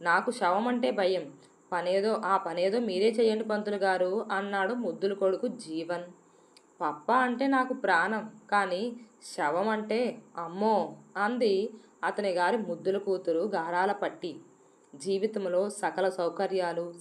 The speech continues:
సరదాగా తిరగడానికి కొడుక్కి ఐదు లక్షలు ఖరీదు చేసే కారు, లైఫ్ ఎంజాయ్ చేయడానికి కూతురికి రెండున్నర లక్షల మారుతి ఏసీ కారు, సొసైటీలో బిగ్ లేడీగా చలామణి అవ్వటానికి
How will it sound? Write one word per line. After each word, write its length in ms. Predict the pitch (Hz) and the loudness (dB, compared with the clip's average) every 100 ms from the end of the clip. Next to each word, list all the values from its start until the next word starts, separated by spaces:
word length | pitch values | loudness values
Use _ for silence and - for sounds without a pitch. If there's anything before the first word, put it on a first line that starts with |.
| - | 0
సరదాగా 460 | 175 170 180 190 214 | 0 2 2 2 0
తిరగడానికి 580 | 208 196 196 202 202 | 0 0 0 -2 -4
కొడుక్కి 540 | 240 220 220 214 202 - | -4 -2 -2 -2 -4 -4
ఐదు 220 | 160 185 | -4 -2
లక్షలు 320 | 196 185 240 247 | -2 -2 -4 -2
ఖరీదు 440 | 226 220 208 208 | 0 0 0 -2
చేసే 280 | 180 - 165 | -2 -2 -4
కారు, 420 | 170 170 175 175 - - - - _ 175 | 0 0 0 -4 -12 -20 -20 -20 _ 4
లైఫ్ 260 | 185 269 | 6 6
ఎంజాయ్ 400 | 277 220 233 240 | 2 2 2 4
చేయడానికి 400 | 226 214 208 214 | 2 2 0 -2
కూతురికి 460 | 226 190 196 240 226 | -2 0 0 -2 0
రెండున్నర 440 | 180 175 202 202 | 0 0 -2 0
లక్షల 380 | 185 170 160 233 | 0 0 0 -4
మారుతి 460 | 202 165 175 196 214 | -2 -2 -2 -2 -2
ఏసీ 460 | 180 170 170 170 165 | -2 -2 -4 -6 -4
కారు, 420 | 160 165 185 175 - - _ _ _ - | -2 -2 -2 -6 -12 -20 _ _ _ -4
సొసైటీలో 600 | 180 214 247 262 240 226 | 0 2 2 2 0 0
బిగ్ 300 | 175 185 165 | -2 -4 -2
లేడీగా 440 | 175 190 247 233 | 0 0 0 0
చలామణి 580 | 226 208 196 202 202 208 | 0 0 0 0 -2 -2
అవ్వటానికి 800 | 185 190 190 185 180 190 233 | -2 -2 0 -2 -4 -4 -4